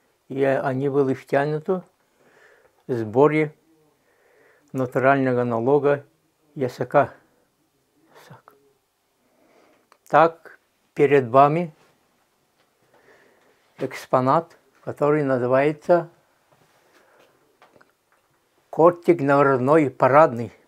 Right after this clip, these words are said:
с ножнами, с футуляром".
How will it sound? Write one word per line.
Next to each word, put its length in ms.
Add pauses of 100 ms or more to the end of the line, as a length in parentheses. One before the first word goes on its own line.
(1000)
с 140
ножнами, 880 (880)
с 120
футуляром". 760